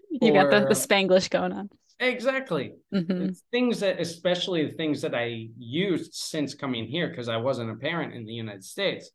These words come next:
Speaker 2: So,
Speaker 1: Ah,
Speaker 2: like, that's
Speaker 1: yeah.
Speaker 2: just what it is. Like, the wipies, I say toallitas.
Speaker 1: Yeah,
Speaker 2: You
Speaker 1: yeah.
Speaker 2: know?
Speaker 1: <laughs>
Speaker 2: And things
Speaker 1: Oh,
Speaker 2: like
Speaker 1: that's
Speaker 2: that.
Speaker 1: funny.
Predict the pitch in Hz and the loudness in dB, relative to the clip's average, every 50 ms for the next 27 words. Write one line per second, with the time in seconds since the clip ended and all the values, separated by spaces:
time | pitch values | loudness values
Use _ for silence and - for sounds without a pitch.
0 | _ _ _ _ _ _ - - 208 196 202 208 214 220 220 196 185 185 190 196 | _ _ _ _ _ _ -4 0 2 2 4 4 2 0 0 -2 -2 -2 -2 -2
1 | 196 196 180 - - 113 113 113 104 104 123 165 185 175 131 117 - 113 117 107 | -2 -4 -6 -6 -8 -10 -10 -8 -8 -4 -4 -2 -2 -2 -4 -6 -8 -8 -8 -8
2 | 104 - - 107 104 127 143 175 190 185 180 123 95 90 - - - _ _ _ | -8 -10 -12 -6 -4 -2 0 0 -2 -4 -6 -10 -14 -14 -16 -20 -20 _ _ _
3 | _ 117 110 - 117 113 113 - 120 117 117 113 113 127 170 - - - 98 90 | _ -12 -10 -10 -10 -12 -10 -8 -6 -4 -2 -2 -2 -4 -4 -6 -8 -10 -12 -12
4 | - - - _ _ _ _ _ - - 208 - - - - - 277 254 - - | -12 -16 -20 _ _ _ _ _ -2 0 0 0 0 0 0 0 0 0 2 0
5 | 349 - - - - - - 381 294 233 - - - - _ _ - 349 - _ | 0 0 0 -8 -10 0 4 4 4 4 2 -4 -10 -12 _ _ -18 -18 -18 _
6 | - 320 339 151 147 135 127 131 127 131 135 - 123 - - - 151 151 143 131 | -8 -8 -4 -2 -2 -2 -2 -2 -2 -4 -6 -10 -16 -10 -4 -2 0 2 2 2
7 | 107 107 101 - 202 - - - 165 - - - 147 - - | 2 2 2 2 0 0 -2 -2 0 0 0 0 -2 -2 -6